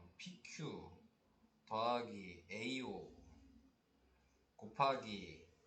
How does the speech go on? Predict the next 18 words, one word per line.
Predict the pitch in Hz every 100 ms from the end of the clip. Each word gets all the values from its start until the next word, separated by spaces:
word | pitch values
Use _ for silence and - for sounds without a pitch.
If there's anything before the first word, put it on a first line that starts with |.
| _ -
오큐 | 117 - - 156 151 107 85 - - - - - - - - - - _
곱하기 | 113 117 151 139 127
이분의 | 110 117 135 139 139 131
일 | 123
한 | 156 151
개 | 135
이십일이란 | 113 107 - 127 131 131 120
얘기잖아요. | 104 104 107 104 160 175 - - - - - _ _ _ _ _ _ _ _ - -
그럼 | 151
요건 | 147 151 151
지울게요. | 151 151 147 123 135
이분의 | 117 117 135 151 143
일 | 131
넘겨서. | 107 107 113 113 104 196 - - - _ _ _ - _ - - -
그러면은 | 123 131 127 123 123 113 101 92 -
사십이여야 | - - 123 123 135 117 135 139 131
된다는 | 110 107 117
얘기죠. | 98 101 101 139